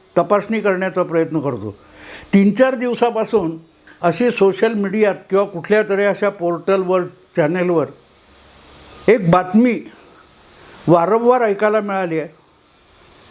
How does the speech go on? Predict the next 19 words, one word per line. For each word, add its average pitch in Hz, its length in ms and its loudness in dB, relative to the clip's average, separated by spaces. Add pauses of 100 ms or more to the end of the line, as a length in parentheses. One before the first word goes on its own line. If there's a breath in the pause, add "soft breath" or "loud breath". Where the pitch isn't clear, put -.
(1040)
पण 226 140 4
या 240 160 2
बातमीचा 202 600 0
जनक 208 360 -2
कोण 151 340 -2
याचा 165 220 0
पत्ता 220 400 -2
लागत 185 320 -4
नव्हता. 160 360 -4 (800 soft breath)
कारण 226 180 2
सूत्रांकडून, 208 1080 0 (280)
चर्चेत, 196 520 0 (160)
सोशल 185 340 -2
मीडिया 190 520 0 (420 soft breath)
असा 165 240 2
आधार 190 480 -2
घेऊन 240 320 -2
या 233 120 0
बातम्या 196 480 -4